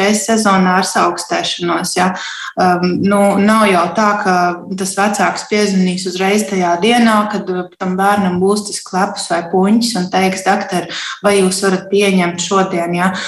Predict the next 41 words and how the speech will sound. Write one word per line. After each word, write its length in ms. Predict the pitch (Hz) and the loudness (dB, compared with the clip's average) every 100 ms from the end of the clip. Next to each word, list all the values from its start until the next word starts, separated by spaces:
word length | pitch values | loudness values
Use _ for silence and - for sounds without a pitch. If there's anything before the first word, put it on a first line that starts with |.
| - | -4
Tad 160 | 226 226 | 0 2
jau 160 | 214 | 4
mēs 400 | 208 214 208 - | 4 2 0 0
vispār 400 | 214 233 - 170 190 | 0 0 -2 0 0
uzkārtos, 640 | 202 156 170 - 170 175 | 0 0 0 0 -4 -2
man 160 | 175 185 | -4 -4
šķiet. 480 | - - 170 - - - - | -4 -2 -2 -4 -10 -10 -4
Uh, 480 | 185 185 180 180 175 175 185 | 2 4 6 4 0 -4 0
visi 240 | 240 - 214 | 0 0 0
gadījumi 380 | 214 214 185 185 | 2 2 2 2
nav 220 | 180 180 | 0 2
vienādi, 640 | 226 262 269 240 220 196 | 2 4 4 4 2 0
ja, 80 | 196 | -2
bet, 200 | 196 190 196 | -4 -4 -4
nu, 140 | 202 202 | -4 0
pā-, 160 | 185 185 | 0 2
pārsvarā 500 | 202 214 214 180 170 | 2 2 0 0 -2
ir 80 | - | 0
tā, 140 | 196 190 | 0 0
ka 120 | 175 | -4
mēs 260 | 165 175 | -4 -4
to 100 | - 165 | -4 -2
bērnu 320 | 165 190 170 | 2 2 2
redzam 380 | 165 190 185 165 | 0 0 0 -4
beigās, 540 | 170 214 233 196 180 - | 0 2 4 2 2 -2
kad 120 | 156 | -10
viņš 280 | 170 180 - | -10 -8 -10
jau 80 | 160 | -6
praktiski 500 | 175 180 - - - | -6 -6 -8 -10 -10
ir 80 | 175 | -6
gatavs 400 | 175 180 170 170 180 | -4 -2 -4 -4 -2
iet 160 | 175 180 | -2 -2
atkal 320 | - 165 180 | -4 -2 -2
uz 140 | 175 | 0
dārziņu, 640 | 190 214 254 214 196 196 214 220 - - - - | 2 4 4 2 2 2 2 0 -10 -10 -10 -2
un 240 | 185 180 180 | 0 2 2
tad 140 | 175 175 | 0 0
mēs 280 | 170 175 180 | -2 -2 -2
arī 140 | 170 | -2
rakstam 400 | - - - 175 | -4 -4 -6 -6
zīmi. 460 | - - - - - | -2 0 0 -2 -4